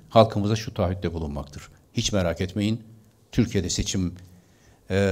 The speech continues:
y-, yapıldığında bu güvenliği sağlamayı size taahhüt ediyoruz. İ-, iktidarın sorumluluğunda olan hususlar var ama muhalefetin de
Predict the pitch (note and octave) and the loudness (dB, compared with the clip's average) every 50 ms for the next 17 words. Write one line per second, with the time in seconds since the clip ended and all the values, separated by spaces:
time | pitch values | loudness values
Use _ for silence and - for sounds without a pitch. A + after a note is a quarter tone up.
0 | F#2 F#2+ F#2+ F#2 F2+ F2 F2 E2+ F#2 - - G#2 A2 A#2 A2+ - G#2 F#2+ F#2 G2 | 2 2 2 0 0 0 -2 -2 -2 -2 2 2 4 4 4 2 -2 -2 0 -2
1 | E2+ F2+ F2+ E2 E2+ C3 C#3 A2+ G#2+ F#2+ G2 F2+ F2 F#2 G2+ A2 A#2+ B2 C3+ C#3+ | -2 0 -2 2 4 4 4 4 4 2 2 2 2 2 2 2 2 0 -2 -4
2 | - - - - - - - _ _ _ _ _ - - - A#2 G2 F2+ F2+ F#2 | -10 -14 -20 -20 -20 -20 -20 _ _ _ _ _ -2 4 6 6 6 6 4 2
3 | F#2+ F2+ F2 - F#2 F2 - F#2+ D#2 C#2+ D2+ D#2+ C#2+ C#2 C#2+ C2 - - - - | 0 0 -2 -2 -4 -4 -2 -2 -4 -4 -4 -8 -10 -10 -10 -10 -12 -12 -14 -16
4 | - - - - - - - - - _ _ _ _ _ _ _ _ _ - A2+ | -18 -20 -20 -20 -20 -20 -20 -20 -20 _ _ _ _ _ _ _ _ _ 2 2
5 | C#3+ C#3 - B2 - - A2+ G#2+ - - G#2+ G#2+ G#2+ B2 E3+ F3+ F3+ - C3 A#2 | 2 2 -2 -6 -2 -2 -2 0 2 4 6 6 8 6 6 4 4 4 4 4
6 | A2 G#2+ G2+ G2 G2+ G2+ G2+ G2+ F#2+ F#2+ F#2+ - - - - - G#2 G#2 G2+ A2 | 4 4 2 2 2 4 4 4 2 2 0 -4 -8 -8 -4 0 0 2 4 4
7 | C3 C#3+ C#3 - G#2+ A2 G2 F#2 F#2+ F#2+ F#2 F#2+ F#2 F2+ F#2 F#2 - D3+ D#3 A2 | 4 2 2 0 0 0 2 2 2 2 2 2 0 -2 -2 0 2 2 4 4
8 | G2 G#2+ G#2+ | 2 2 0